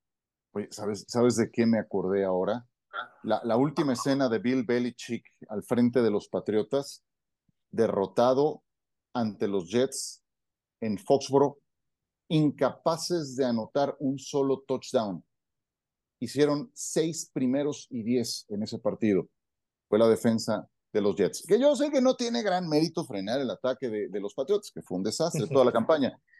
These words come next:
Speaker 1: pero, eh, me parece una imagen muy poderosa que así haya sido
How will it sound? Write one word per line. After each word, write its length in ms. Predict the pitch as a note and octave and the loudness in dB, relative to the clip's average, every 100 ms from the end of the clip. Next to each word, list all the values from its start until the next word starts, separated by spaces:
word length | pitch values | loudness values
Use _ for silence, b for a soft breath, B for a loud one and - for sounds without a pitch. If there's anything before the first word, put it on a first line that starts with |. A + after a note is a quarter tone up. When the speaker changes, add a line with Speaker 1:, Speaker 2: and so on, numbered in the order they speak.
| _ | _
Speaker 1:
pero, 360 | - C#3+ C#3 - | 2 4 4 2
eh, 140 | D3 D3 | -2 0
me 140 | C3 | 0
parece 280 | B2+ C3 C#3 | 2 2 2
una 120 | E3 | -2
imagen 380 | C#3+ D3 D3 C3+ | 0 0 -2 -4
muy 120 | C#3 | -4
poderosa 580 | C#3 C#3+ B2 B2+ A#2+ D3+ - | 0 0 2 0 -4 -12 -8
que 240 | B2 - - | -8 -8 -10
así 500 | G#2 - C#3 D#3 - _ _ _ - | -8 -2 -2 -2 -6 _ _ _ -2
haya 280 | C3 B2 A#2 | 0 2 -2
sido 440 | - C3 C3 C3 | -2 0 0 -4